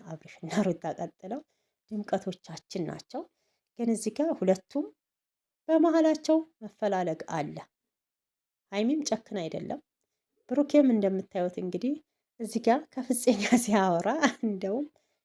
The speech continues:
ሀይሚ እያለ የብሩኬን ስም <laughs> የፍፄን ስም ተሳስቶ ሀይሚ ብሎ ነበር። «አየክ» እያለው ነው እሱም ማለት ነው። እና «አየክ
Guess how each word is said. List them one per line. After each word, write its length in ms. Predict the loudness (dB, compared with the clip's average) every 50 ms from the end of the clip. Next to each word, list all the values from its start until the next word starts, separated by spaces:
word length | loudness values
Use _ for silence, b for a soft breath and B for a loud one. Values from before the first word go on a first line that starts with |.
| _ _ _ _ 0
ሀይሚ 320 | 2 4 6 6 6 4 4 2
እያለ 400 | 0 -2 0 2 2 2 2 2 0 -2 -4 -6 -10
የብሩኬን 640 | -8 -6 -6 -6 -6 -6 -6 -6 -8 _ -12 -12 -10
ስም 240 | -10 -10 -10 -10 -10 -12 -14 _ _ _ -20
<laughs> 320 | -14 -12 -12 -12 2 4 6 8
የፍፄን 920 | 8 6 4 2 -2 -2 -2 -2 -4 -6 -10 -10 -10 -2 2 2 2 2
ስም 220 | 2 -2 -6 -8 -8 b b b b b b _ _
ተሳስቶ 480 | -10 -6 -2 0 0 0 0 -2 -6 -6 -4
ሀይሚ 260 | -2 -2 -2 -2 -4 -4 -4
ብሎ 160 | 0 0 0 0
ነበር። 360 | 2 0 -2 -2 -2 -4 -6 -4
«አየክ» 400 | -4 -4 -2 0 0 -2 -2 -4 -6
እያለው 400 | -4 -2 -2 -2 0 -2 -2 -4
ነው 120 | -4 -6 -6
እሱም 280 | -6 -6 -6 -6 -8 -10
ማለት 300 | -10 -10 -10 -10 -10 -10
ነው። 140 | -12 -12 -8 -6
እና 140 | -6 -6 -6 -6 -8 -12 _ _ _ _ _ _ _ _ -8
«አየክ 360 | -4 -2 -2 0 -2 -4 -6